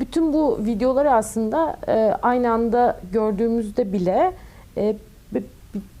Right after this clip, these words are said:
bir sürü çelişki yakalıyoruz. Eee, siz sergide, işte, buluşturduğunuz kimseler, mekanlar,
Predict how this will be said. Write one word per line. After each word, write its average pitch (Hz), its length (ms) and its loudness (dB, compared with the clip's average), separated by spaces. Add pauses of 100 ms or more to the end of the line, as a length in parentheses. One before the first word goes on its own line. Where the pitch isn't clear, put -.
bir 285 60 0
sürü 277 200 -2
çelişki 254 500 -4
yakalıyoruz. 202 800 0 (640)
Eee, 226 480 0 (320)
siz 294 280 -4
sergide, 269 800 2 (120)
işte, 226 320 -4 (880)
buluşturduğunuz 220 680 -2
kimseler, 208 640 0
mekanlar, 208 800 0